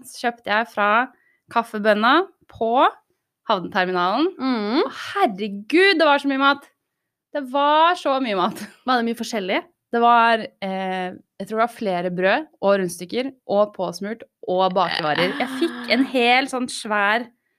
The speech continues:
Speaker 1: eh, brun pose, liksom. Jeg fikk en s-, hel
Speaker 2: Mhm.
Speaker 1: handlepose
Speaker 2: Ja, det er
Speaker 1: med
Speaker 2: sykt.
Speaker 1: mat for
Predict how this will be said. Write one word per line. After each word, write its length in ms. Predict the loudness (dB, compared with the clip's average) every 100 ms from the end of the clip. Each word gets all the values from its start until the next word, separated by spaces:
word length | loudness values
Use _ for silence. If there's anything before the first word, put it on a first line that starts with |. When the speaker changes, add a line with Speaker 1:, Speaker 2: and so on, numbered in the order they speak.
| _ _ _ _
Speaker 1:
eh, 440 | 2 4 4 2 0 -10 -10
brun 480 | -6 -2 0 2 2
pose, 240 | 0 -2 -2
liksom. 200 | 0 0
Jeg 100 | 2
fikk 80 |
en 60 | -2
s-, 120 | -4 -4
hel 240 | 0 2
Speaker 2:
Mhm. 120 | 2 2
Speaker 1:
handlepose 520 | 0 -2 -10 -6 -6 _ _ _ _ -2
Speaker 2:
Ja, 120 | 0
det 100 | 2
er 80 | 4
Speaker 1:
med 0 |
Speaker 2:
sykt. 20 |
Speaker 1:
mat 300 | 2 0 -16 _ _ _ _
for 160 | -6